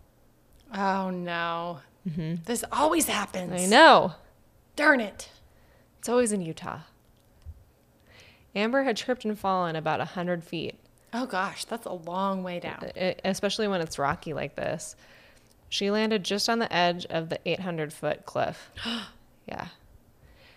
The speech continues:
Speaker 2: She suffered a major back injury and blacked out.
Speaker 1: Oh, my gosh. Does she have a backpack on?
Speaker 2: She does, yeah. I don't know if it made a difference. And this article, the bulk of this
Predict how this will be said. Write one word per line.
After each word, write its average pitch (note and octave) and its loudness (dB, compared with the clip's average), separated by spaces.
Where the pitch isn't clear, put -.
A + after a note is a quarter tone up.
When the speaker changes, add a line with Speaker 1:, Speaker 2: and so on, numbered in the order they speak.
Speaker 2:
She - -2
suffered A#3 0
a G3 2
major G3+ 2
back F#3+ 2
injury D#3+ -2
and E3 -4
blacked D3 -4
out. - -2
Speaker 1:
Oh, G3 -4
my E3+ -8
gosh. D#3+ -10
Does A3 -2
she G3 -2
have F#3+ -2
a - -4
backpack G3+ -8
on? B3 -12
Speaker 2:
She - -6
does, - -6
yeah. - -6
I F3+ -6
don't F#3 -4
know F3+ 0
if F3+ -4
it D3+ -6
made F3+ 0
a E3 0
difference. D#3+ -8
And F3 -4
this F#3+ -2
article, F#3 -2
the F3+ -8
bulk G#3 2
of F3+ -2
this F3 0